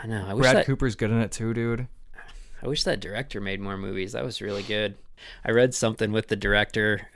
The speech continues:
Speaker 1: who, like, his producer said he needed to trim, like, thirty pages from the script or something 'cause it was too long. And he said he just did, like,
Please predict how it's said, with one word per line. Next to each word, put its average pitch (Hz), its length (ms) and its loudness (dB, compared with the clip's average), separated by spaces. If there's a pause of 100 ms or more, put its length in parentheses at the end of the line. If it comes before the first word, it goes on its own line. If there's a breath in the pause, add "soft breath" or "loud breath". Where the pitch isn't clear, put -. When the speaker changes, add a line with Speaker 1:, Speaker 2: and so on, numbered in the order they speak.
Speaker 1:
who, 117 120 -2
like, 101 420 2 (480 soft breath)
his - 120 -4
producer 143 460 6
said 123 220 4
he 120 80 4
needed 117 240 2
to 107 60 -2
trim, 113 380 -2
like, 101 460 -4 (200)
thirty 113 280 2
pages 113 540 0
from 113 180 -2
the 104 80 0
script - 360 0
or 113 60 -2
something 113 340 0
'cause 110 120 -2
it 110 40 0
was - 120 -6
too 123 180 0
long. 110 420 0 (440 loud breath)
And 110 100 -2
he 110 60 0
said 113 220 2
he 113 100 4
just 110 220 0
did, 110 180 2
like, 104 340 0